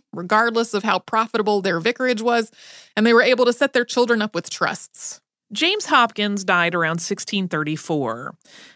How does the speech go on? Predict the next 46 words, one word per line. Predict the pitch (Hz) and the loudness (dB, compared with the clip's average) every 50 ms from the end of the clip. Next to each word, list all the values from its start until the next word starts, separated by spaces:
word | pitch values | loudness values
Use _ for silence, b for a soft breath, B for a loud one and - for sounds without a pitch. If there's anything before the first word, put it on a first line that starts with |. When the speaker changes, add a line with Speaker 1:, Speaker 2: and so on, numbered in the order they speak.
| B B | B B
Speaker 2:
That's | 214 220 - - | -2 -2 -2 -2
the | - 269 | -2 0
year | 247 233 226 | 2 2 2
that | 220 208 202 | 2 0 0
his | 165 190 185 165 170 | 2 0 0 2 2
will | 175 180 180 175 | 2 2 2 2
was | 165 156 156 - | 2 0 -2 -2
proved | - - - - 277 262 202 170 160 170 175 185 - 156 - | -6 -10 -4 0 2 2 4 4 4 2 0 -2 -8 -4 0
or | 185 180 180 175 170 | 2 4 4 2 2
legally | 165 175 208 190 220 196 196 180 151 | 2 0 2 2 2 2 2 2 0
accepted | 147 - - - 214 208 - - 175 170 165 | -2 -2 0 0 -2 0 0 0 0 2 2
as | 151 95 151 170 165 | 2 2 0 0 0
the | 185 175 | -2 0
last | 160 147 139 143 147 - - - | 0 2 0 0 -2 -4 -6 -4
will | 147 139 131 131 | -4 -2 -2 -4
of | 131 123 | -6 -8
the | 123 | -8
deceased. | 120 135 139 - - - 139 117 - - - - - - - - _ _ B B B B B B B B B - | -8 -8 -8 -6 -6 -6 -6 -6 -6 -8 -10 -10 -12 -14 -18 -20 _ _ B B B B B B B B B -2
That | 240 294 311 277 | 0 2 2 2
will | 311 359 392 370 339 302 247 | 2 2 4 4 2 2 2
referenced | 214 220 226 220 - 240 247 247 - - - | 2 0 0 2 0 -4 -4 -4 -6 -8 -8
six | - - 156 131 - - - | -6 -4 -6 -6 -6 -8 -8
children, | - - 262 254 226 175 156 139 135 127 110 | -4 0 0 0 0 0 0 -2 -2 -2 -4
including | 123 151 151 - - 165 175 233 285 285 | -6 -6 -4 -2 -2 0 0 0 0 2
Matthew | 233 185 170 165 - 170 156 147 160 165 | 2 2 2 0 -2 -2 -2 -2 -2 -2
and | 120 165 175 | -2 0 0
his | 185 180 180 | -2 -2 -2
brother | - 135 131 143 151 | -2 -2 -2 -2 -4
Thomas. | - - - 247 254 233 160 117 90 - - - - - - - _ _ B B B B B B B | -6 -4 0 0 2 2 0 -2 -6 -8 -10 -10 -10 -10 -12 -14 _ _ B B B B B B B
It | 220 220 - | -2 0 2
left | 220 226 233 233 - | 2 2 2 2 0
them | - 196 180 180 190 208 | 0 2 2 2 2 0
in | - 202 214 214 | 0 0 0 -2
the | 220 | -2
care | 214 - 160 147 156 | -2 -2 -2 0 0
of | 165 180 | 0 0
his | 233 262 226 202 | -2 -2 0 0
widow | 180 170 156 147 139 143 139 156 | 0 2 2 2 2 2 2 2
with | 175 175 214 | 0 0 -2
instructions | 233 254 - - 330 349 349 - - 240 185 190 190 180 208 | -2 -4 -4 0 0 0 0 2 0 0 0 0 -2 -2 -2
that | 196 185 - | -4 -2 0
they | 165 170 | 0 0
be | 165 202 214 | 0 0 -2
brought | 180 180 180 180 208 214 | 0 2 4 4 4 4
up, | 170 139 147 151 - - - | 2 2 2 0 -2 -8 -10
quote, | - - 180 175 - | -4 0 0 0 0